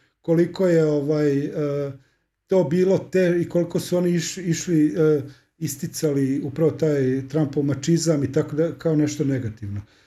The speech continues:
E, dakle, e, oni, o, o, ne žele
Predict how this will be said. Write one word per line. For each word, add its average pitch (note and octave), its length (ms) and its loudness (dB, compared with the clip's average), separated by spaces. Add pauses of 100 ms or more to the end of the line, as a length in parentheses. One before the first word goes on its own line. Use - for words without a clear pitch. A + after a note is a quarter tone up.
(160)
E, D3 260 0
dakle, E3 360 2
e, C#3 80 0 (800)
oni, F3 520 0
o, F3 120 -2
o, D#4 440 -8 (600)
ne D#3+ 160 2
žele E3 600 4